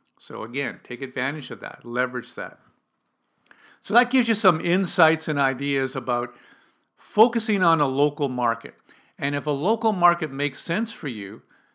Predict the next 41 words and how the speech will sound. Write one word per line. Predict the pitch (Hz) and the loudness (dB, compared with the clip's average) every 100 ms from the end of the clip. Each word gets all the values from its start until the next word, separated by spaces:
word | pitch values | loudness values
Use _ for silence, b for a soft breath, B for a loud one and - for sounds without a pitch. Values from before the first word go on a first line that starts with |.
| _ - | _ 0
I | 170 | 2
recommend | 208 208 180 180 180 | 2 0 -2 -4 -2
giving | 156 165 | -4 -4
it | 180 180 | -4 -4
a | |
try | 175 208 220 139 101 | -4 -2 0 0 -4
because | 131 147 135 127 - _ _ _ _ 208 | -8 -4 -4 -4 -12 _ _ _ _ _
it's | 180 135 - | -10 -8 -4
your | 160 151 | -4 -2
own | 170 175 185 | 0 0 2
backyard | 185 180 180 165 190 214 123 120 | 4 4 4 2 4 6 4 2
of | - 131 131 131 123 | 0 0 0 -4 -6
B | 143 156 | -4 -4
two | |
B | 135 151 151 151 b b - | -4 -6 -6 -8 b b -6
companies | 175 180 135 117 | -4 -4 -6 -6
that | 127 127 | -8 -6
you're | 135 | -6
targeting | 131 147 185 165 117 113 | -2 -2 -2 -4 -8 -8
here. | 117 101 113 _ B B B B | -8 -8 -10 _ B B B B
And | 139 143 147 147 139 - b _ | -2 0 0 -2 -8 -12 b _
just | 127 175 196 - | 0 2 2 -4
the | |
fact | 165 190 185 180 | 0 6 6 6
that | 170 156 | -2 -4
you | 143 185 | -6 -2
are | 180 165 | 4 4
in | 185 180 180 | 4 -2 4
that | 180 160 | 4 4
area, | 180 185 123 107 | 4 4 2 0
that | 120 | -4
you | 143 139 | -4 -4
live | 139 185 | 0 2
in | 175 131 | 0 -2
that | 120 110 | -2 -2
area | 110 110 | -4 -4
and | 110 113 | -8 -6
work | 131 151 | -6 -4
in | 123 | -6
that | 113 107 | -4 -4
area, | 110 107 107 | -4 -6 -8